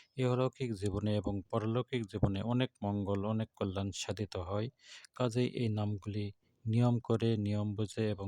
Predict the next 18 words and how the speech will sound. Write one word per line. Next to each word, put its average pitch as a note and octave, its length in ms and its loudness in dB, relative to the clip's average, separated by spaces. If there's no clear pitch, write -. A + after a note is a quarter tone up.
নিয়ম A#2+ 320 2
মতো G2+ 260 -4
পাঠ G#2 220 2
করা G2 300 -2
সকলেরই A#2+ 580 -2
উচিত। F#2+ 500 -4
আজকে C#3+ 320 0
আল্লাহ A#2+ 280 6
তাআলার A2+ 360 2
যে A2+ 200 2
নামটি A2 380 2
নিয়ে A#2+ 180 4
আলোচনা A2+ 440 0
করব, A2 260 -2
এটি A2 260 -2
আল G#2 200 2
বাদিউ। A2 640 4
আল A#2 160 2